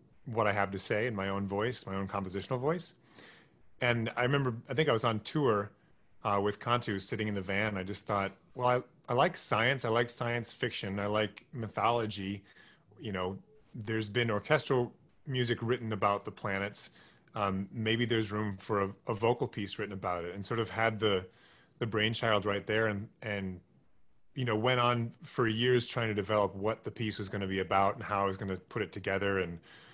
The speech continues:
where I was gonna find the texts and poetry. Um, but I knew I wanted to, to sort of use the solar system as a way to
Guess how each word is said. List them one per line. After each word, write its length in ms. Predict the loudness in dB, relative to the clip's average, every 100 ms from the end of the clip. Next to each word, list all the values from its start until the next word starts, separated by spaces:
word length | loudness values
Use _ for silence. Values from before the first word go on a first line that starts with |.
| -20 -20 -12
where 360 | -4 2 4
I 20 |
was 100 | 4
gonna 160 | 2 -4
find 300 | -2 -2 -2
the 60 | -4
texts 480 | -4 -4 -4 -10
and 120 | -10 -6
poetry. 600 | 0 0 0 -6 -8 -10 -20 -20 -20 -6
Um, 300 | 2 4 2
but 160 | 4 6
I 80 | 6
knew 180 | 8 8
I 60 |
wanted 340 | 8 8 6 2
to, 140 | 0
to 280 | 0 -4 -2
sort 300 | 2 4 4
of 240 | 4 -2 -16 -20 -20 -20 -20 -20 -10
use 480 | -6 0 2 2 2
the 180 | 2 0
solar 320 | 2 2 2
system 400 | 2 -2 0 0
as 140 | 0
a 60 | 0
way 340 | 0 2 2 0
to 540 | -2 -2 -2 -2 -4